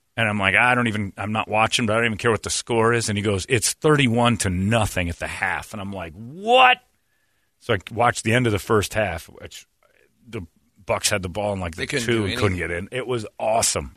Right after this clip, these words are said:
Speaker 1: Awesome.
Speaker 2: They went for, uh, fourth down, I think, what, three, four times maybe, and got stuffed every time.
Speaker 1: And it makes me think of our friend Dominic here in the office,
Speaker 2: <laughs>
Speaker 1: who decorated a very nice truck that he bought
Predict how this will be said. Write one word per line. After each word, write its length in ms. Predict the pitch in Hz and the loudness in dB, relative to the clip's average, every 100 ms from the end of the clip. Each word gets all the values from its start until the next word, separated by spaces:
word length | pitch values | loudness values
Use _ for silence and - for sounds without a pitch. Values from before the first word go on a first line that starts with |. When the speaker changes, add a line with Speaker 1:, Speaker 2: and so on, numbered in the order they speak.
| - | 2
Speaker 1:
Awesome. 680 | 180 202 214 185 - 113 127 | 8 10 10 8 6 2 4
Speaker 2:
They 100 | 143 | 4
went 180 | 156 | 4
for, 300 | 151 147 117 | 0 -2 0
uh, 180 | 135 143 | 2 2
fourth 340 | 123 151 147 - | 2 0 0 2
down, 220 | 143 156 | 2 2
I 80 | 139 | 0
think, 220 | 143 120 | -2 0
what, 180 | 127 98 | 0 2
three, 260 | - 143 | -2 -4
four 300 | - - 151 | -6 0 2
times 380 | 160 175 180 170 | 4 2 0 -2
maybe, 300 | 175 175 190 | -4 -2 -2
and 100 | 160 | -2
got 140 | 123 - | -2 -4
stuffed 340 | - 117 - | -2 -4 -2
every 160 | 117 120 | -6 -4
time. 300 | 127 131 - | -6 -10 -8
Speaker 1:
And 100 | 110 | -4
it 40 | |
makes 260 | 113 139 - | 0 0 0
me 80 | 139 | 0
think 220 | 143 123 | 0 0
of 100 | 110 | 2
our 120 | 104 | 2
friend 300 | - 117 107 | 2 0 2
Dominic 600 | 107 107 98 85 78 - _ _ | 0 0 0 -4 -8 -16 _ _
here 180 | - 104 | -4 -4
in 120 | 95 | -2
the 80 | 90 | -4
office, 560 | 95 92 82 78 - 117 107 | -4 -4 -6 -8 -10 -10 -12
Speaker 2:
<laughs> 180 | - _ | -16 _
Speaker 1:
who 100 | - | -12
decorated 560 | 92 117 - 110 101 92 | -4 -2 0 0 0 -2
a 60 | |
very 480 | 85 85 120 123 127 | -8 -4 -2 0 2
nice 340 | 107 98 92 - | 0 0 -2 -4
truck 380 | - 95 - | -6 -8 -8
that 100 | 87 | -12
he 80 | 80 | -14
bought 300 | 71 73 71 | -14 -16 -18